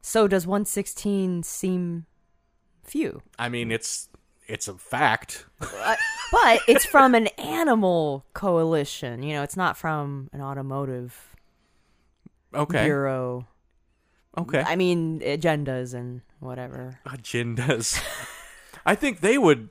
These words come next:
Speaker 2: they would make it. Okay.
Speaker 1: Oh, they would inflate it?
Speaker 2: Yeah, I think so. I think they'd
Speaker 1: Mm.
Speaker 2: inflate it.
Speaker 1: Okay, okay.
Speaker 2: Because they'd be like, "Hey, watch out for deer. You don't wanna hit deer. We're, we love animals and stuff.
Speaker 1: True.
Speaker 2: Don't throw your caps out the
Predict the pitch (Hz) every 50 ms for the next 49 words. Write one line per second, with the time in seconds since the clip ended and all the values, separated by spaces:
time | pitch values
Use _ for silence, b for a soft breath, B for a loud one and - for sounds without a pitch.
0 | _ - 110 151 190 247 277 220 185 135 127 123 - 107 98 - - _ _ _
1 | _ _ _ _ _ _ _ - 165 185 - - - - - 180 175 170 165 143
2 | 135 143 - - 151 160 165 175 180 - - - - 135 147 139 - 202 214 226
3 | - - 277 285 254 107 98 101 139 139 - 143 123 113 - 139 127 123 131 165
4 | 208 262 220 - - - - - - - 269 - - 127 135 156 - 240 254 -
5 | - 131 143 - - 131 - 135 120 135 131 120 127 123 117 107 98 127 170 170
6 | 127 98 98 107 - 156 151 135 139 135 120 160 196 175 117 98 85 85 104 123
7 | 127 131 123 120 147 151 - 120 151 170 143 101 90 87 101 127 - 107 110 127
8 | 143 143 135 120 104 123 147 151 131 104 92 90 90 87 92 87 - - - 95
9 | 92 87 - - _ _ b b b b b b b b b b - - - 156
10 | 147 143 135 135 139 143 135 - - - 110 - _ - 131 127 131 131 127 127
11 | 127 120 120 117 113 117 - _ _ _ _ _ _ _ _ _ _ _ _ _
12 | _ _ _ _ - - 165 156 147 - - - 127 113 107 - - 104